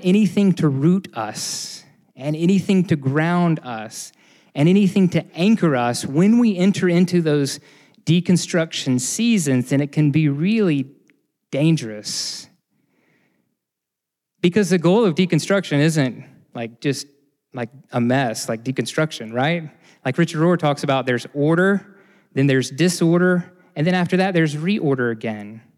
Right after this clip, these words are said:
Like, the goal is, is reconstruction, a more healthy, a grown-up, fully mature in Jesus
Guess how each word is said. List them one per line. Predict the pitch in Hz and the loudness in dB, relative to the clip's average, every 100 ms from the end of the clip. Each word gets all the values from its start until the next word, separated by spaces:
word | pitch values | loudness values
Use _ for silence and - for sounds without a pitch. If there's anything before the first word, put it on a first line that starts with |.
| _ _ _ _ | _ _ _ _
Like, | 160 160 | -4 0
the | |
goal | 170 220 247 | 2 2 2
is, | 139 - | 0 -4
is | - 143 131 | -4 -2 -2
reconstruction, | 139 143 233 269 160 127 117 135 | -6 0 0 0 0 -2 0 0
a | |
more | 151 170 156 | 2 2 0
healthy, | - 180 180 247 | -2 -2 -2 -2
a | 202 | -4
grown-up, | 135 151 147 165 208 202 170 208 | -4 -2 0 2 2 0 -2 -4
fully | - - 180 196 | -10 -6 -2 0
mature | 220 202 - 180 190 | 2 0 0 0 0
in | 170 165 | 0 -2
Jesus | 185 190 165 151 | -2 -2 -2 -4